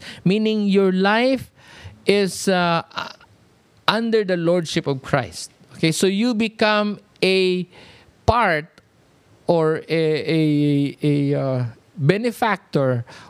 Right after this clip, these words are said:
of what Jesus Christ did in the cross. Okay?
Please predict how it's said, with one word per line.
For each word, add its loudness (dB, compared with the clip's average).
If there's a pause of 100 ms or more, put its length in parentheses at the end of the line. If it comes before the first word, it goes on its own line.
(100)
of 2
what -2
Jesus 0
Christ -2
did 0
in 0
the 2
cross. -8 (360)
Okay? 0